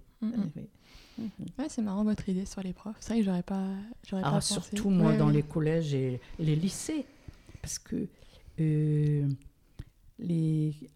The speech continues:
Speaker 1: en ce moment, les collégiens, les lycéens, comment faire pour savoir quel parcours, euh, ils vont prendre dans leur vie, vers quel métier ? Alors, je trouve que c'est beaucoup plus difficile maintenant qu'avant, hein. Et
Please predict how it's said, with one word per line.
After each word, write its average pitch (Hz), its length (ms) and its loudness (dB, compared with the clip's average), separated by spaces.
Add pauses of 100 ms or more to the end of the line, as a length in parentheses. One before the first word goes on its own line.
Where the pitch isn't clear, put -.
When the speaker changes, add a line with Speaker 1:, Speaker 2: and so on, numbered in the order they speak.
Speaker 1:
en 160 100 -10
ce - 160 -2
moment, 220 260 4
les 185 120 4
collégiens, 165 640 2
les 196 140 4
lycéens, 202 600 -4 (300)
comment 196 280 2
faire 294 260 -4
pour - 200 -10
savoir 175 440 -6
quel 156 160 0
parcours, - 720 -8
euh, 160 240 0 (340)
ils 165 180 2
vont 156 180 0
prendre 202 340 -4
dans 156 140 2
leur 185 240 0
vie, 262 240 0
vers 170 280 -2
quel 175 260 0
métier ? 226 640 -2 (560)
Alors, 202 160 -4
je - 120 -10
trouve - 260 -10
que - 120 -6
c'est 170 240 -4 (920)
beaucoup 320 300 0
plus 202 200 -4
difficile 202 640 -4
maintenant 202 420 -2
qu'avant, 143 580 -4
hein. 202 100 -8 (540)
Et 143 640 2